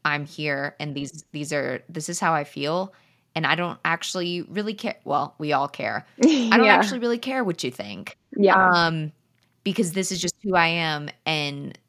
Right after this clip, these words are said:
Speaker 1: the way that you perceive me doesn't change that.
Speaker 2: Yeah.
Speaker 1: If you don't lay it all out there, like, who will?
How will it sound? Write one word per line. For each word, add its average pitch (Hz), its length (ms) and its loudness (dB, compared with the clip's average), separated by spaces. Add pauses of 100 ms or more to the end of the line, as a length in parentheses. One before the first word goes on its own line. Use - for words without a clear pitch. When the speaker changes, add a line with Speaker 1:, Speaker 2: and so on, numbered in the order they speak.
(120)
Speaker 1:
the 165 120 0
way 156 160 0
that - 140 -8
you 165 120 -6
perceive 151 480 -4
me 139 280 -8 (220)
doesn't 143 460 -2
change - 560 -8
that. - 500 -8 (180)
Speaker 2:
Yeah. 185 340 2
Speaker 1:
If 165 180 -4
you 190 100 -4
don't 208 220 0
lay 160 160 0
it 147 80 -2
all 147 160 0
out 135 240 -2
there, 143 240 -2
like, 143 240 -6
who 214 120 -6
will? 214 460 -4